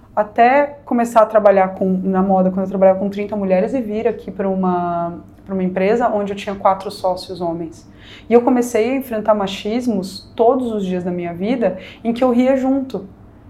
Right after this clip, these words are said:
E em de-, em determinado momento eu comecei a falar, "Cara, não, isso não é legal, não quero que você fale mais isso." Não. E no começo gerou uma fricção enorme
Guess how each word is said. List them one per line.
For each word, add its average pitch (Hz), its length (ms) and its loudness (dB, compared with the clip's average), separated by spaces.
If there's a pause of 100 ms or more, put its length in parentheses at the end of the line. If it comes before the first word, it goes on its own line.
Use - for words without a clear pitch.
(300)
E 262 60 4
em 262 80 4
de-, - 300 0
em 262 100 4
determinado 277 500 4
momento 240 280 2
eu 262 60 -4
comecei 269 220 -2
a 269 40 -8
falar, 277 160 4
"Cara, 277 240 0
não, 247 420 2
isso 208 220 -8
não 240 200 0
é 269 40 -2
legal, 190 580 2
não 226 160 -2
quero 233 220 0
que 233 40 -10
você 202 160 -8
fale 185 200 0
mais 175 200 -4
isso." 175 380 -10 (340)
Não. 240 200 -2 (180)
E 254 60 4
no 269 100 8
começo 269 400 2
gerou 226 240 2
uma 247 120 0
fricção 233 340 -8
enorme 220 580 0